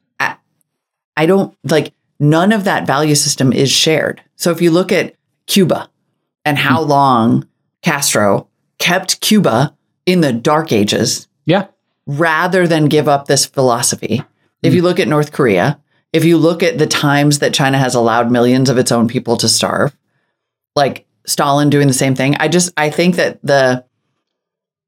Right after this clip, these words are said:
Speaker 1: you, we're assuming that pressures that would work on us will work on Xi Jinping and the C C P in China, and I don't know that they care.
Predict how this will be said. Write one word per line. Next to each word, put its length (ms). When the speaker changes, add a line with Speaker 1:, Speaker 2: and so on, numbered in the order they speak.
Speaker 1:
you, 240
we're 260
assuming 400
that 120
pressures 380
that 140
would 140
work 180
on 160
us 240
will 160
work 240
on 140
Xi 140
Jinping 400
and 80
the 40
C 180
C 120
P 140
in 100
China, 420
and 100
I 120
don't 240
know 260
that 200
they 140
care. 440